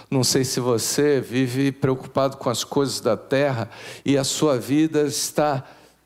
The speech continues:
tão envolvida com essas coisas que você, às vezes, fica achando que os resultados têm que ficar, têm que chegar aqui mesmo. O povo que toma ceia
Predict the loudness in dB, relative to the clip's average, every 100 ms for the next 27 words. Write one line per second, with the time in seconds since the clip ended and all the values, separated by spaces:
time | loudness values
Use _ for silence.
0 | 0 2 4 2 2 2 2 0 0 0
1 | 0 -2 0 -2 -4 0 0 0 -2 -4
2 | -4 -2 -2 -2 0 0 0 -4 -4 -2
3 | 0 0 0 -2 -2 0 0 0 0 0
4 | -2 0 0 0 -2 -6 -2 0 0 -2
5 | 0 0 0 -4 -4 -2 -4 -2 0 0
6 | 0 -6 -20 -20 -20 _ _ -4 -2 0
7 | 0 2 2 0 -2 -4 -6 -2 -2 -2
8 | -8 -14 -20 _ _ _ _ _ _ _
9 | _ _ _ _ _ -20 -20 _ _ _
10 | -2 -2 -4 -6 -2 0 0 0 0 0
11 | -2